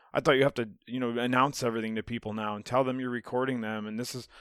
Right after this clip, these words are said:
like, the phone calls when you call companies. It says, "We will be monitoring this phone call," or blah, blah, whatever. Like, is that okay? Like, they have to ask you that stuff before they talk to you sometimes. Like, I thought that's how it worked.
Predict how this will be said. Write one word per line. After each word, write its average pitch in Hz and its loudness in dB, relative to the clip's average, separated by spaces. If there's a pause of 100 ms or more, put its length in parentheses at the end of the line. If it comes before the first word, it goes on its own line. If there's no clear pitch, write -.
(100)
like, 143 2
the - 0
phone 165 4
calls 113 2
when 123 -6
you 123 -4
call 135 2
companies. 113 -4
It 117 -8
says, 123 0 (440)
"We 143 2
will 156 6
be 139 0
monitoring 143 4
this 131 -2
phone 143 0
call," 135 4
or 123 2
blah, 131 4
blah, 131 4
whatever. 127 0
Like, 110 -6
is 120 -4
that 127 2
okay? 123 2
Like, 113 -4
they 120 -2
have 127 2
to - 0
ask 127 4
you 127 -4
that 110 -4
stuff - -4
before 123 -4
they 107 -2 (480)
talk 139 4
to 117 -6
you 107 -2
sometimes. 107 -6
Like, 104 -2
I 71 0
thought 139 2
that's 127 2
how 123 4
it 92 -4
worked. 117 0